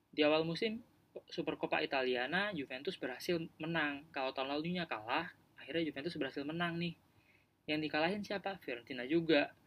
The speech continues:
dengan skor dua kosong. Liganya gimana? Liga,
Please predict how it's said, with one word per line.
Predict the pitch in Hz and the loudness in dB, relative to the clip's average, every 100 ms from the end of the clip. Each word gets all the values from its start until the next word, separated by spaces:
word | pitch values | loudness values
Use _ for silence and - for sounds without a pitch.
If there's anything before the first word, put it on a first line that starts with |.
| _ - | _ -10
dengan | 120 120 | -10 -4
skor | - 151 | -2 0
dua | 139 123 123 | 2 0 0
kosong. | 113 - 127 117 - _ _ _ _ _ _ _ _ | -6 -4 -6 -6 -16 _ _ _ _ _ _ _ _
Liganya | 160 156 170 202 | 2 6 6 6
gimana? | 190 190 196 196 190 - _ _ _ _ | 2 2 0 0 -2 -6 _ _ _ _
Liga, | 185 190 170 151 | -2 4 6 6